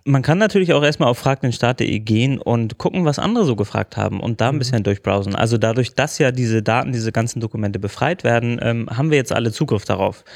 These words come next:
Speaker 1: Das heißt, wir haben eine riesen Datenbank an schon befreiten und vielleicht nicht genutzten Daten.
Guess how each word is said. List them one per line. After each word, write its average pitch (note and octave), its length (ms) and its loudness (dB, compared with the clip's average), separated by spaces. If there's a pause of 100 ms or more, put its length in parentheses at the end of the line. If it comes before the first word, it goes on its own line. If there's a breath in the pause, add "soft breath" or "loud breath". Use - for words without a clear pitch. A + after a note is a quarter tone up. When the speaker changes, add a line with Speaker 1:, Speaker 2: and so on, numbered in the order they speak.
(160 loud breath)
Speaker 1:
Das G#2+ 160 0
heißt, A2+ 200 2
wir A#2+ 80 4
haben B2+ 300 2
eine B2 300 2
riesen F3+ 440 2
Datenbank A#2+ 800 -2 (420 soft breath)
an C#3+ 160 0
schon C3+ 260 0
befreiten A#2+ 580 0
und A2 120 -4
vielleicht A#2+ 380 -2
nicht C#3 240 -4
genutzten C#3+ 460 -4
Daten. C#3+ 400 -4